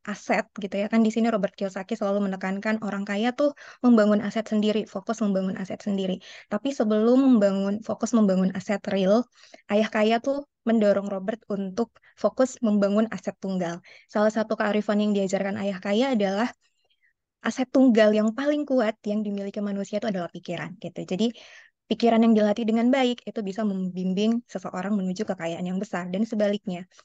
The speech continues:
pikiran yang nggak dilatih dengan baik akan menuntun seseorang menuai hasil yang sebaliknya gitu.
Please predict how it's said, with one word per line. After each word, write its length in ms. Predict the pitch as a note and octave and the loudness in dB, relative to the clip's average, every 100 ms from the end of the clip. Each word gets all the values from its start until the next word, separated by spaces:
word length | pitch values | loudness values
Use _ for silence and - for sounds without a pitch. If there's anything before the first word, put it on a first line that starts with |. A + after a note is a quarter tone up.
| _ | _
pikiran 320 | - G3 A3 | -6 -2 2
yang 160 | B3+ A#3 | 4 2
nggak 160 | F3 | 0
dilatih 240 | F3+ F3 G#3 | -4 -4 -2
dengan 240 | G3+ G#3+ | 0 2
baik 240 | A#3 A3 A3 | 2 0 -4
akan 240 | F#3 G#3+ | -6 -4
menuntun 400 | F#3+ F3+ F3+ G#3+ A3 | -4 -4 -2 -2 -2
seseorang 400 | - - F3+ G3+ | -6 -10 -6 -4
menuai 400 | F#3 F3+ F3+ G3+ | -4 -4 -4 -6
hasil 400 | F#3 - G3+ G#3+ _ - _ _ - | -10 -4 -4 -4 _ -20 _ _ -4
yang 320 | G3 G3+ A3 - | -2 0 -4 -8
sebaliknya 480 | _ F#3 F3+ F3 F3 - | _ -2 -2 -2 -8 -8
gitu. 160 | F3+ | -10